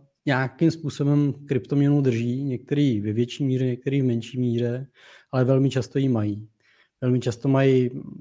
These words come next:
setkávám se s tím, že velmi často mají ten Bitcoin, drží třeba Ethereum a tak podobně, takže, eh, to vídám a je to přesně o tom, že oni chtějí. A pak máme část těch klientů,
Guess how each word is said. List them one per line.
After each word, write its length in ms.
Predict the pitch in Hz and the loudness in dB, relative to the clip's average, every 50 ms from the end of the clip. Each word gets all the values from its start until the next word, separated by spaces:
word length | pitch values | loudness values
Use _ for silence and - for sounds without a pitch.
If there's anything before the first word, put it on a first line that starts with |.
| - 131 123 - - | -16 -18 -18 -16 -12
setkávám 360 | - 120 - - 139 139 127 | -12 -10 -4 0 0 0 0
se 120 | 113 131 | -2 -6
s 20 | - | -4
tím, 120 | - 139 | -2 -2
že 80 | 131 131 | -2 -2
velmi 280 | 135 131 117 117 123 | -2 0 0 0 0
často 240 | 117 127 123 - 139 | -2 -4 -4 -4 -2
mají 140 | 127 127 123 | -2 -2 0
ten 180 | 135 139 127 | -2 -2 0
Bitcoin, 640 | 110 110 110 - - - 127 123 123 120 123 120 110 - _ - | -2 -2 -4 -4 -2 0 0 2 2 0 -2 -4 -8 -10 _ -14
drží 380 | 135 131 123 113 113 117 120 117 | -12 -10 -8 -8 -8 -8 -8 -8
třeba 320 | - - 123 123 123 - | -6 -2 -2 0 0 -2
Ethereum 540 | 113 - - 123 120 120 120 120 120 120 117 | -4 -4 -2 -2 0 2 2 2 2 0 -2
a 40 | 113 | -4
tak 180 | - 123 117 - | -6 -8 -8 -6
podobně, 360 | - 117 113 117 120 123 117 | -4 -2 -2 0 0 0 0
takže, 160 | 113 113 123 117 117 _ _ - - - - _ _ _ - | 0 0 -2 -2 -4 _ _ -20 -20 -20 -20 _ _ _ -6
eh, 280 | 127 120 117 117 120 120 - _ _ _ - | -4 -2 -2 -2 -2 -4 -8 _ _ _ -2
to 100 | - 147 | 0 2
vídám 720 | 135 127 123 117 123 123 127 127 131 135 143 147 151 143 - _ _ _ _ _ _ _ _ - | 2 2 2 4 4 4 4 2 2 0 0 -2 -4 -6 -8 _ _ _ _ _ _ _ _ -6
a 300 | - 131 123 123 123 131 | 0 2 2 2 2 2
je 160 | - 131 113 | 0 0 0
to 100 | - 131 | 0 -2
přesně 320 | - - 131 - - 143 | -2 -2 -6 -2 -2 -2
o 60 | 131 117 | -2 0
tom, 200 | - 135 123 123 | 0 0 0 2
že 80 | 139 | 2
oni 200 | 135 123 127 135 | 2 2 2 0
chtějí. 600 | 113 - - - 117 107 107 104 107 110 107 _ _ - | -2 -2 -2 0 0 0 0 -2 -6 -8 -12 _ _ -6
A 100 | 139 135 | -4 -2
pak 200 | - 180 185 - | -2 -2 0 2
máme 360 | 190 180 170 185 175 160 139 - | 2 2 4 4 2 2 0 -4
část 260 | - - 147 139 127 | -6 -2 -2 -2 -2
těch 180 | - 160 151 - | -2 -4 -4 -2
klientů, 800 | - - 135 127 139 143 143 143 156 156 151 151 151 143 143 | 0 0 2 2 2 2 0 2 2 4 4 4 2 0 -2